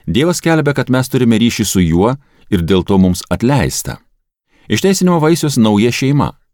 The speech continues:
Jėzumi pasikliaujantis žmogus atranda vietą Dievo sandoros tautos tarpe. Išteisinimas reiškia ir kitokią ateitį. Iš Dievo malonės prasideda ilga, gyvenimo pokyčių kupina kelionė.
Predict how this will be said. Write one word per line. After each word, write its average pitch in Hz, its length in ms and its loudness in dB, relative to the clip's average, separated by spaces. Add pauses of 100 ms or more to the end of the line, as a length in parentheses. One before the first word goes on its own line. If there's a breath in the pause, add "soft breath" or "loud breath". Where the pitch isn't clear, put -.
(400)
Jėzumi 104 460 2
pasikliaujantis 98 640 0
žmogus 92 320 0
atranda 110 500 0
vietą 95 460 0
Dievo 101 340 0
sandoros 95 540 0
tautos 92 420 -2
tarpe. 92 460 -4 (420)
Išteisinimas 151 640 -2
reiškia 131 360 -2
ir 110 120 0
kitokią 98 480 -4
ateitį. 73 600 -4 (800)
Iš 98 160 -2
Dievo 95 240 2
malonės 95 400 2
prasideda 90 680 0
ilga, 95 500 0 (320 soft breath)
gyvenimo 143 420 0
pokyčių 139 420 -4
kupina 98 300 0
kelionė. 82 480 -2